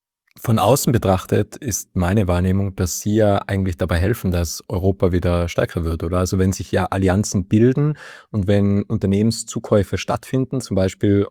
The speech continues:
europäisches Unternehmen kauft europäisches Unternehmen, dann hat man ja den Nutzen, dass man, ist jetzt klein gedacht, ja, man kann,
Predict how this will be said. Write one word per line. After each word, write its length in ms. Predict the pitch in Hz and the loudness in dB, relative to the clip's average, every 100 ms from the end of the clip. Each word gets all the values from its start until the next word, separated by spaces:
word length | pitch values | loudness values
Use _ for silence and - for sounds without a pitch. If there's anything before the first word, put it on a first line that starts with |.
| - | -2
europäisches 1000 | 95 90 104 _ _ - 107 117 117 - | 0 2 0 _ _ 0 2 2 0 -2
Unternehmen 480 | 110 104 104 104 107 | -2 0 0 0 -2
kauft 340 | - 101 - | 0 0 0
europäisches 560 | 101 92 98 120 101 98 | -2 -2 0 0 0 -4
Unternehmen, 460 | 92 92 113 113 - - - | -2 0 0 -2 -8 -20 -12
dann 140 | - 95 | -4 0
hat 120 | 104 | 2
man 120 | 117 | 4
ja 100 | 104 | 4
den 160 | 101 104 | 4 2
Nutzen, 300 | 110 - 117 | 0 0 0
dass 180 | 101 - | 0 0
man, 260 | 101 98 95 _ _ _ _ _ _ _ | 0 0 -6 _ _ _ _ _ _ _
ist 140 | 104 101 | -6 -6
jetzt 160 | 90 | -4
klein 240 | - 90 104 | -2 0 2
gedacht, 400 | 101 110 - - | 4 2 2 -4
ja, 100 | 95 | 0
man 220 | 98 95 | 0 0
kann, 280 | 101 104 | 0 0